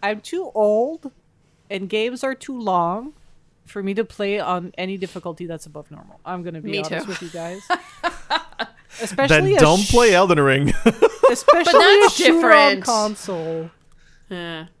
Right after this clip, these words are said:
Speaker 1: Especially a
Speaker 2: That's
Speaker 1: shooter on console. Yeah, give me all the assists, the shooting assists. Fuck that.
Speaker 2: Mm-hmm.
Speaker 1: Um, but yeah, so now I'm, I'm just going around the galaxy and having fun
Speaker 3: Doing
Speaker 1: and
Speaker 3: some quests.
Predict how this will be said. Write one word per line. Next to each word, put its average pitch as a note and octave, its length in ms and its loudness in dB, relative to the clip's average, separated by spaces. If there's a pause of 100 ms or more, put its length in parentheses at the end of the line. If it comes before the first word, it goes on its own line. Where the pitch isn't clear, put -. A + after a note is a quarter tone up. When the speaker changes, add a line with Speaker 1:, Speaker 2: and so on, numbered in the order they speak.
Speaker 1:
Especially B3+ 540 -6
a - 40 0
Speaker 2:
That's B3 80 -4
Speaker 1:
shooter A#3+ 520 2
on G#3 220 4
console. F#3 580 -4
Yeah, D#3+ 160 -8
give D#3+ 320 -14
me D#3+ 160 -14
all D3 160 -14
the D3 160 -16
assists, - 600 -16
the E3 180 -14
shooting D3+ 400 -18
assists. - 460 -20
Fuck E3+ 280 -18
that. C#3+ 220 -14
Speaker 2:
Mm-hmm. D#3 500 -18
Speaker 1:
Um, E3+ 520 -6 (260)
but A3+ 200 -6
yeah, A3+ 280 0 (140)
so - 220 -10
now F#3+ 300 -4
I'm, F3 360 -8 (760)
I'm D4 220 -18
just E4 220 -18
going D4+ 280 -6
around F4 220 -12
the D#4+ 80 -18
galaxy D#4 840 -14
and D4+ 260 -20 (520)
having A#3+ 280 -14
fun A#3+ 380 -8
Speaker 3:
Doing A3+ 300 -12
Speaker 1:
and G#2+ 120 -12
Speaker 3:
some A#2 120 -14
quests. - 760 -16